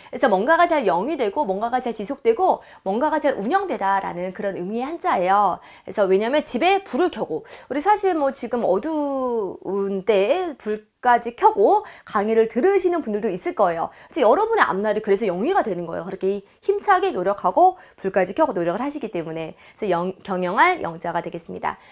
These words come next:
그래서 진할경 그리고 경영할 영에서 경영이라는 한자는요, 다 아시죠? 기업이나 사업 등을 관리하고 운영한다라는 그런 뜻이고요. 뭐 경영학과도 있잖아요.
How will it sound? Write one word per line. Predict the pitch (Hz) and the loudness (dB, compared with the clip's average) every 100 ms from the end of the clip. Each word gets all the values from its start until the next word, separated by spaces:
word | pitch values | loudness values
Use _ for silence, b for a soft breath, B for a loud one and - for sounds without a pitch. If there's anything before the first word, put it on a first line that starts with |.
| b | b
그래서 | 214 | -8
진할경 | 214 240 349 370 359 330 330 | -6 0 2 2 6 8 8
그리고 | 277 208 | 4 0
경영할 | 214 208 185 190 190 180 | 0 -2 -2 -2 0 0
영에서 | 180 180 170 262 | -2 -2 2 2
경영이라는 | - 185 208 311 302 269 233 208 208 B B | 2 -6 -4 -4 -2 -2 -2 -4 -8 B B
한자는요, | - 285 277 240 339 370 | -14 -6 -4 -2 -2 -2
다 | - - | -2 -6
아시죠? | 190 - 202 202 196 - B B _ | -6 -2 0 2 0 -2 B B _
기업이나 | 269 302 320 311 320 | 2 2 2 0 0
사업 | 381 392 381 | 4 2 2
등을 | 330 427 294 - b b | -2 0 0 -2 b b
관리하고 | - 202 226 240 226 | 0 2 4 4 2
운영한다라는 | 175 233 330 233 208 180 165 | -4 -2 -2 0 0 -2 -4
그런 | 175 175 | -8 -8
뜻이고요. | 269 254 254 277 | -8 -10 -6 -4
뭐 | 180 | -4
경영학과도 | - 202 302 381 302 - 185 | -6 -4 -2 -4 -6 -6 -6
있잖아요. | 170 - 175 - | -8 -10 -8 -10